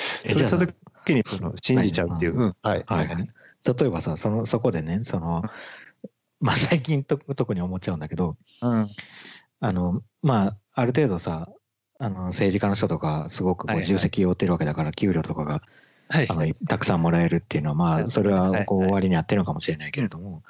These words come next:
Speaker 1: うん。はいはい。
Speaker 2: 例えばあれが給料ゼロだったら、
Speaker 1: うん。
Speaker 2: い-、今ちょっと苦しいからと、国が。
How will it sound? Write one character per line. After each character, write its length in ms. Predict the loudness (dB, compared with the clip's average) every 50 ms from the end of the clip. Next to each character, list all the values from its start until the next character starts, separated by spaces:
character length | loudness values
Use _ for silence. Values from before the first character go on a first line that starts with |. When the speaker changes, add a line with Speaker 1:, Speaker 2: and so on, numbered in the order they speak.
| -14 -6 -4
Speaker 1:
う 20 |
ん。 40 | -2
は 60 | -2
い 60 | -2
は 140 | -4 -6 -8
い。 80 | -10 -12 _ _ _ -6 -2
Speaker 2:
例 100 | -2 2 2 2 2
え 60 | 2
ば 180 | 2 2 2
あ 60 | 2 2
れ 80 | 2
が 100 | 2 0
給 240 | -2 0 2 2 2
料 140 | 2 2 0
ゼ 180 | 0 2 2
ロ 120 | 2 2 0
だ 80 | 0
っ 80 | -4 -8
た 100 | -10 -8
ら、 220 | -6 -6 -6 -8 -8 -14 _ _ _ _ _ -2
Speaker 1:
う 80 | 0
ん。 300 | 0 0 0 -2 -6 -12 -16 _ _ _ _ _ _ _ _ _ _ _ _
Speaker 2:
い-、 80 | -18 -16 -10 -8
今 300 | -8 -4 0 0 2 2
ち 60 | 2
ょ 20 |
っ 40 | 0
と 120 | 0 0
苦 180 | 0 2 2 2
し 140 | 2 2 0
い 40 | -2
か 120 | -2 -6
ら 80 | -6 -8
と、 100 | -8 -8
国 260 | -6 -4 -4 -4 -4
が。 140 | -6 -8